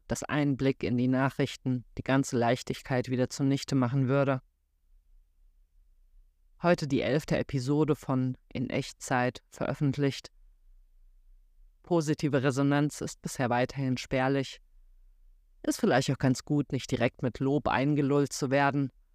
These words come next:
Schließlich ist diese Mission ein sich noch weit, weit in die Zukunft erstreckender Marathonlauf, bei dem erst auf Dauer klar werden wird, was das überhaupt soll.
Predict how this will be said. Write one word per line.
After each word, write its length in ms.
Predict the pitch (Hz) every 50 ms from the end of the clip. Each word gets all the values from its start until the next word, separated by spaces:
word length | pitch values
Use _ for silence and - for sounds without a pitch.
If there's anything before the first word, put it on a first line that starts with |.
| _ _ _ _ _ _ _
Schließlich 480 | _ - - 117 - - - - - -
ist 200 | - - - -
diese 160 | 127 123 123 127
Mission 640 | 135 131 - - - - 143 135 139 139 139 135
ein 180 | - - - 127
sich 220 | 120 120 - -
noch 180 | - 131 - - -
weit, 420 | 131 135 143 143 143 143 - - -
weit 300 | - 123 127 131 131 -
in 120 | - - 120
die 100 | 123 117
Zukunft 560 | - - - 151 - - 139 135 123 - -
erstreckender 640 | - 110 - - - - 135 - - 147 135 127 127
Marathonlauf, 880 | 139 135 131 143 147 135 - - 139 135 135 135 135 135 139 131 - - _ _ _ _ _ _ _ _ _ - -
bei 100 | - 110
dem 200 | - 107 107 -
erst 320 | - - 107 117 - - -
auf 120 | - -
Dauer 300 | - 123 127 135 139 131
klar 340 | - - - 139 127 127 127
werden 320 | 135 131 127 127 135 127 127
wird, 260 | 127 127 127 - - -
was 120 | - -
das 180 | - 104 - -
überhaupt 360 | 123 123 120 127 123 - -
soll. 340 | - 139 139 139 135 135